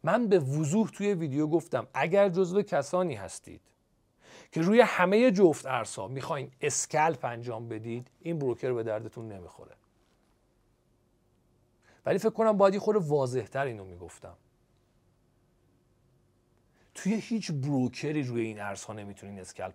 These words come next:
بکنید. اگر کسی اینو بهت یاد داده اشتباه کرده.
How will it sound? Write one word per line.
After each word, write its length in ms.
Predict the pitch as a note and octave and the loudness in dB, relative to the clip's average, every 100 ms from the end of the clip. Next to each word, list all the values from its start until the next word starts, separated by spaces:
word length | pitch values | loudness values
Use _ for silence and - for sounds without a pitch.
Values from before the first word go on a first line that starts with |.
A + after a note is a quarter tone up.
| - | -16
بکنید. 360 | F#2+ F#2 F2 _ _ _ - - | -20 -20 -20 _ _ _ -20 -6
اگر 260 | C#3 C#3+ F3 | -4 2 0
کسی 280 | C3+ B2 A#2 | 0 -8 -8
اینو 160 | A2+ | -6
بهت 240 | A2 A2+ - | -6 -6 -6
یاد 160 | A2+ | -8
داده 200 | - G2+ | -6 -4
اشتباه 440 | A#2+ - G#2 G2+ - | -4 -4 -10 -12 -12
کرده. 340 | F2+ F2+ F#2 | -16 -18 -20